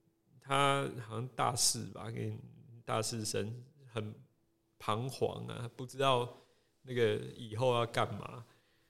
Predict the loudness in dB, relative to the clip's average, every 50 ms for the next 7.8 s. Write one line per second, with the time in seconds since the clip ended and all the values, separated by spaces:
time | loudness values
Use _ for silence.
0 | _ _ _ _ _ _ _ _ _ _ -2 -2 0 6 8 10 10 10 10 8
1 | 8 8 8 8 10 8 8 8 8 6 4 4 2 2 2 2 2 6 6 6
2 | 6 6 2 -4 -10 -14 -18 _ _ _ -4 -4 -4 -4 -4 -4 -4 -2 2 4
3 | 4 4 4 4 2 0 -2 -4 -6 -8 -10 -14 -16 -16 -18 -16 -16 -16 -18 -12
4 | -6 -4 -2 0 2 2 2 0 0 -2 -4 -4 -4 -2 -2 -4 -2 0 0 0
5 | 0 0 -2 -4 -4 -4 -4 -6 -8 -8 -6 -6 -8 -8 -8 -10 -12 -14 -16 _
6 | _ _ _ _ _ _ _ _ _ _ _ _ _ -8 -2 0 2 4 6 6
7 | 6 6 6 4 4 4 4 2 0 -2 -2 -2 -2 -6 -10